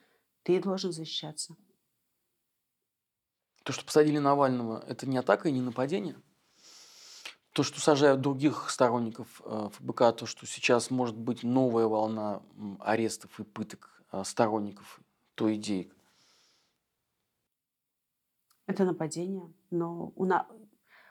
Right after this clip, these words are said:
Speaker 1: у нас не-, сейчас это слишком гипотетическая история.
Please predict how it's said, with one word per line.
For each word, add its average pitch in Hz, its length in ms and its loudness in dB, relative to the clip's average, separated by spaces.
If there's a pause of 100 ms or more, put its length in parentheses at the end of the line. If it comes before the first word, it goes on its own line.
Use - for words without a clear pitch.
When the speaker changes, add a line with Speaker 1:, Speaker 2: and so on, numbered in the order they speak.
(380)
Speaker 1:
у 190 60 6
нас 240 240 8
не-, 180 220 4
сейчас 254 400 6
это 220 280 4
слишком 220 420 0
гипотетическая - 920 -10
история. - 380 -10